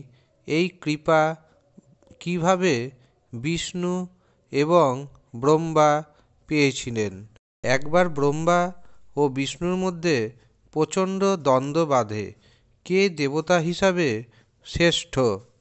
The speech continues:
তখন মহাদেব রেগে গিয়ে আগুনের রূপ ধারণ করেন। সেই আগুন গোটা বিশ্ব ব্রহ্মাণ্ডের সমান। ব্রহ্মা ও বিষ্ণু তখন নিজেদের শ্রেষ্ঠত্ব প্রমাণ করতে কে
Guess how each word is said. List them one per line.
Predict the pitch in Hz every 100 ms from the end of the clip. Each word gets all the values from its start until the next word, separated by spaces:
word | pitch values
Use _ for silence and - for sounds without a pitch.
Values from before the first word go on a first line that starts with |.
| _ _ _ _ _ _ -
তখন | - 135 - 185 196
মহাদেব | 185 160 180 185 175 117 117 - - - -
রেগে | 117 135 143 170
গিয়ে | 165 185 170 120 113 - _ _ -
আগুনের | 120 139 160 175 175
রূপ | 175 170
ধারণ | 135 123 131 135
করেন। | 131 117 107 101 104 _ _ _
সেই | - 147 156 170
আগুন | 165 165 170 170 170 _ _ _ 117
গোটা | 139 143 180
বিশ্ব | 147 139 - 170
ব্রহ্মাণ্ডের | 151 156 156 160 160 160 160
সমান। | - 131 113 101 92 98 _ _ _ _ 110
ব্রহ্মা | 127 151 170 185
ও | 185 180
বিষ্ণু | 170 170 - 185 147 117 _ _ _ -
তখন | 139 139 175
নিজেদের | 151 139 151 175
শ্রেষ্ঠত্ব | 165 139 123 - 165 - 165
প্রমাণ | 165 170 175
করতে | 170 170 - 165 165 - _ _ _ _
কে | 165